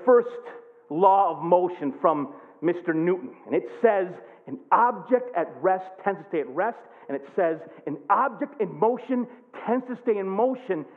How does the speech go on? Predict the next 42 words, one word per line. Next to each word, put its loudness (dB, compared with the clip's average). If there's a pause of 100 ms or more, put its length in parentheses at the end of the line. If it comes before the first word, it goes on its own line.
(200)
unless 0 (140)
stopped 0
by 2 (160)
an -2
external -2 (140)
force." 0 (580)
That's, -4 (580)
I -4
learned 2
that -2
in -8 (180)
science 0
when -4
I 0
was, -4
like, -14
eighth -4
grade. -4 (960)
It's -6
called 4
inertia, 0
momentum. -2 (680)
I 4
learned 0
this -2
the 4
hard 2
way 6
when 0
I -2
was -8
a -14
kid. 2
I -18
remember 2
I 2
was -4
in -10
Texas 0
with -8
my 0
brothers, 0